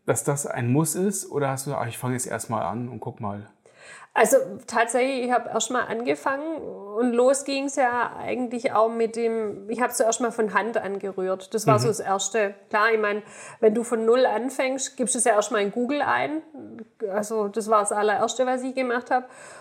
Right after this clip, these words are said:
Speaker 2: Und dann hab ich natürlich, natürlich ganz viele Rezepte sind, sind da,
Speaker 1: Mhm.
Speaker 2: hat mir Google, äh, vorgeschlagen. Und das sind halt alles Sachen, die von Hand angerührt, also mit, mit Ölen, mit Natronplättchen und solchen Sachen.
Speaker 1: Mhm.
Speaker 2: Und
Speaker 1: Mhm.
Speaker 2: das haben wir, so hab ich praktisch angefangen.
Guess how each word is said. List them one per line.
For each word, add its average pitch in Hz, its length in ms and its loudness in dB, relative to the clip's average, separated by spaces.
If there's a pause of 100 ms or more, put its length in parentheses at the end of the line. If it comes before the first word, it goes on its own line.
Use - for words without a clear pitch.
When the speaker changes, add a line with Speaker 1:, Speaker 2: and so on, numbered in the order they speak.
(120)
Speaker 2:
Und 226 120 4
dann 233 180 8
hab 247 80 4
ich 240 120 0
natürlich, 240 340 0
natürlich 233 380 -2 (260)
ganz 240 300 4
viele 247 300 -2
Rezepte 233 500 0
sind, 247 600 -4
sind 247 240 -4
da, 240 260 4
Speaker 1:
Mhm. 233 100 -4
Speaker 2:
hat 220 140 -4
mir 226 120 0
Google, 233 300 -2
äh, - 400 -4
vorgeschlagen. 233 840 -2
Und 240 120 0
das 240 100 0
sind 233 180 -2
halt 214 140 0
alles 214 280 0
Sachen, 226 260 -2
die 220 100 -4 (260)
von 220 260 -2
Hand 202 220 -6
angerührt, 196 640 -4
also 196 240 -6
mit, 196 260 -4
mit 202 140 -6
Ölen, 220 580 4
mit 196 140 -4
Natronplättchen 190 880 -2
und 196 140 -4
solchen 190 320 -2
Sachen. 196 400 -2 (160)
Speaker 1:
Mhm. 131 280 2 (260)
Speaker 2:
Und 214 160 0
Speaker 1:
Mhm. - 20 -2
Speaker 2:
das 226 240 6
haben 233 220 2
wir, 220 300 4
so 226 220 6
hab 233 120 4
ich 220 100 4
praktisch 208 320 0
angefangen. 202 720 0